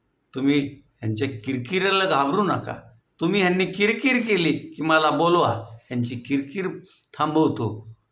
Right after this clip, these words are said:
असंही सज्जड दम त्यांनी देऊन खरंच आपण टोळीचेच बॉस आहोत,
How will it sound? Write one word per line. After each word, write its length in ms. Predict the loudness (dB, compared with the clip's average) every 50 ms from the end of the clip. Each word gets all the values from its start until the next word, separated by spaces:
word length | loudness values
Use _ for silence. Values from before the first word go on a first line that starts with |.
| _ _ _
असंही 1000 | -4 -4 -4 -2 -2 -2 0 2 2 0 0 -2 -2 -2 -2 -4 -6 -8 -14 -18
सज्जड 520 | -8 0 0 0 0 2 0 2 2 2 2
दम 340 | 2 2 2 2 0 0
त्यांनी 380 | -2 -2 -2 -2 -2 -2 -4 -6 -8 -14 -14 -16 _ _ _ _ _ _ _ _ _ _ _ _
देऊन 600 | -12 -2 0 2 2 4 2 2 0 -4 -8 -14 -16 -20 _ _ _ _ _ _ _
खरंच 380 | -4 0 2 2 2 2 2
आपण 560 | 0 0 2 0 0 0 0 -2 -6 -10 -14 -18 _ _ _ _ _ _ _ _ _ _ _ _ _ _ _ 0
टोळीचेच 540 | 2 2 4 4 2 0 0 -4 -4 -2
बॉस 340 | 0 0 2 2 0 0 0
आहोत, 320 | 0 0 0 -2 -4 -6